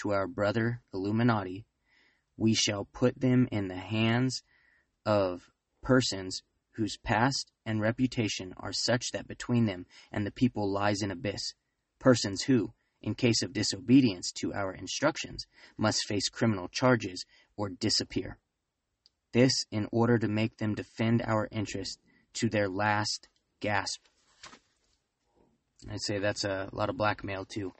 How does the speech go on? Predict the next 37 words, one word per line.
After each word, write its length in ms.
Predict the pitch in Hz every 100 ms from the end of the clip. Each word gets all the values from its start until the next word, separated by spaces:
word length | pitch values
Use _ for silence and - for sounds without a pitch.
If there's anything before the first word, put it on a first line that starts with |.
| _ - _
in 80 | -
our 100 | 101
government, 480 | 95 101 95 92 98
right? 200 | 104 107 - - - _ _ _ _ _ _ _ - - - _ _ _ _ _ _ _ _
In 120 | 139
applying, 480 | 117 - 139 147 147
this 160 | 123 113
is 100 | 113
Protocol 400 | 117 104 110 107
nine, 360 | 107 104 101 - _ _ _ -
in 100 | 120
applying 420 | - 123 135 139
our 120 | 120
principles, 600 | - 113 110 127 98 - _ _ _
let 240 | - 117 123
attention 520 | 107 - 117 117 104
be 100 | 98
paid 300 | 101 117 107
to 80 | 101
the 80 | 113
character 460 | - 110 107 - 98
of 80 |
the 80 | 92
people 420 | - 113 - 98
in 80 | 98
whose 200 | 101 95
country 360 | - 107 - 95
you 160 | 95
live 240 | 98 104 87
and 140 | 98
act. 320 | 101 95 - - _ _ _ _ _ -
A 80 |
general, 460 | 104 110 110 90 - _ _ _ _
identical 480 | 104 113 123 123 113
application 600 | 110 113 - 98 - 95
of 120 | 92
them, 200 | 90 101